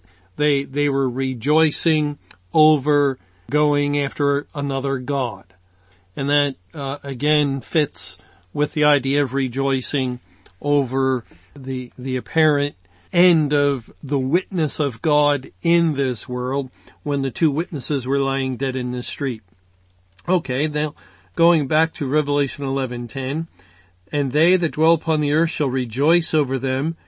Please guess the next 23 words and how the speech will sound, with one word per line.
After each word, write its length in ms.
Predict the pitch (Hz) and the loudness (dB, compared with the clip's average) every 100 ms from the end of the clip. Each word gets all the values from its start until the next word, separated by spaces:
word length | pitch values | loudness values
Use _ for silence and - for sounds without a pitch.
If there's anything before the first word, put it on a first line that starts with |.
| _ _ - | _ _ -4
and 320 | 147 135 135 | -2 0 0
make 320 | 170 175 - | 0 0 -6
merry, 800 | - 151 165 165 143 127 160 180 _ _ _ _ _ | -4 2 4 4 4 0 -4 -6 _ _ _ _ _
and 480 | 165 170 170 185 202 - _ _ | 2 4 4 2 -2 -8 _ _
shall 360 | - - 165 | -6 2 2
send 600 | 156 - 180 160 139 123 | 2 2 4 4 2 -4
gifts 560 | 123 165 202 - - - _ | -2 2 2 0 -10 -12 _
one 640 | 139 135 160 165 170 165 | -4 2 4 4 2 0
to 560 | 160 160 151 147 143 147 - _ _ | -2 0 2 2 0 -4 -12 _ _
another." 500 | 156 147 151 131 104 - _ _ _ _ _ _ _ 143 | -2 2 2 0 -6 -16 _ _ _ _ _ _ _ -8
Now 240 | 135 135 | -4 -2
the 140 | 131 135 | -2 -2
word 400 | 143 202 160 120 | 2 2 2 -2
gifts 480 | 147 180 - - | 2 2 0 -4
is, 500 | 147 139 127 120 - - _ _ _ | -2 0 -2 -6 -10 -12 _ _ _
is 320 | - 135 127 113 | -4 -2 -2 -2
used, 720 | 156 165 147 131 117 - 294 - - | 0 0 0 -2 -6 -10 -14 -20 -12
uh, 360 | 143 127 123 120 | -8 -6 -8 -8
concerning 960 | - 139 - 175 165 156 156 151 139 127 - _ _ _ - | -6 -6 0 2 4 2 2 0 -2 -6 -12 _ _ _ 0
that 300 | 156 160 - | 2 2 0
which 220 | 156 - | -4 -2
is 280 | 143 131 156 - | -2 -2 -6 2
offered 640 | 160 175 - 170 160 143 | 6 6 4 2 2 0